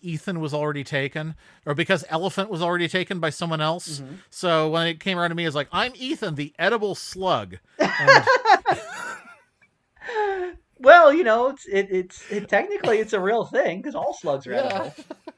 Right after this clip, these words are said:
Speaker 1: <laughs>
Speaker 2: At least once.
Speaker 1: I, I was thinking of how there's edible mushrooms and inedible mushrooms. I, I don't know if there's any inedible slugs
Speaker 2: I'm sure
Speaker 1: besides
Speaker 2: some of
Speaker 1: sea
Speaker 2: them are.
Speaker 1: slugs that you
Speaker 2: Yeah.
Speaker 1: definitely don't wanna swallow.
Speaker 2: I'm sure some of them are probably poisonous, but, like, you know,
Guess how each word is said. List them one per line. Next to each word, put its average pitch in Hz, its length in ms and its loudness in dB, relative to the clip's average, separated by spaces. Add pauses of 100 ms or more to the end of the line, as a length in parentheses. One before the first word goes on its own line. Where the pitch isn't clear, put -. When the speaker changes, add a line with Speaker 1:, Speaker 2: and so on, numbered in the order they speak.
Speaker 1:
<laughs> - 480 -16
Speaker 2:
At 143 60 -8
least 190 180 -4
once. 185 480 -6 (1600)
Speaker 1:
I, 175 140 0
I 196 220 2
was 190 120 -2
thinking 214 300 -8
of 175 60 -2
how 180 140 0
there's 170 260 -6
edible 165 320 -2
mushrooms 147 480 -6
and 131 140 -14
inedible 135 500 -6
mushrooms. 110 460 -12
I, 139 180 -6
I 175 140 2
don't 190 180 -4
know 269 140 0
if 170 80 -4
there's 139 160 -6
any 143 260 -6
inedible 135 500 -6
slugs 92 680 -14 (120)
Speaker 2:
I'm 349 100 -4
sure - 180 -6
Speaker 1:
besides 151 120 0
Speaker 2:
some 143 80 -4
of - 40 -10
Speaker 1:
sea 160 80 -6
Speaker 2:
them 127 140 -8
are. - 20 -14
Speaker 1:
slugs 101 300 -12
that 127 120 -8
you 147 60 -6
Speaker 2:
Yeah. 127 60 -4
Speaker 1:
definitely 131 360 -4
don't 117 100 -10
wanna 110 160 -12
swallow. 98 440 -14 (160)
Speaker 2:
I'm 320 60 -14
sure 339 140 -6
some 254 320 -2
of 160 120 -8
them 131 240 -8
are 120 40 -20
probably 123 560 -6
poisonous, 131 720 -14
but, 147 200 -6
like, 143 260 -4 (280)
you 165 100 -18
know, 131 300 -12